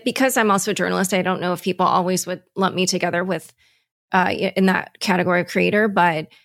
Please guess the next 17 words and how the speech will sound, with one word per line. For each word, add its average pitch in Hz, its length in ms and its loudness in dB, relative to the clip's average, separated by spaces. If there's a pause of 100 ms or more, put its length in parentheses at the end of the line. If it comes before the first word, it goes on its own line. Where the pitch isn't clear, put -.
(320)
you 208 100 4
know, 196 100 0
definitely 196 300 0
if 185 140 -2
I, 175 160 0
like, 175 200 -2
look 196 140 0
at - 80 -4
my 170 140 -2
book, 180 580 0
I'm 311 260 0
lucky 202 360 -2
as 185 260 0
a 175 40 0
nonfiction 180 600 0
writer 156 300 -2
that 113 440 -2